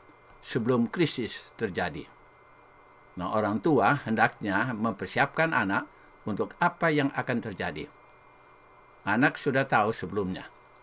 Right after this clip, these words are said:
sikap apakah yang harus diambilnya. Apabila seorang anak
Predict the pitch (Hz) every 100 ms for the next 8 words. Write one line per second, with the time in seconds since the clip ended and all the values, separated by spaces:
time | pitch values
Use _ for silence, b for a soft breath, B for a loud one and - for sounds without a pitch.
0 | - - - - - 101 - 180 - 120
1 | - 85 - - - 104 85 - 120 101
2 | - 76 92 90 78 73 - - - -
3 | - - - - - - - - - 92
4 | 135 139 139 - 131 123 127 139 123 120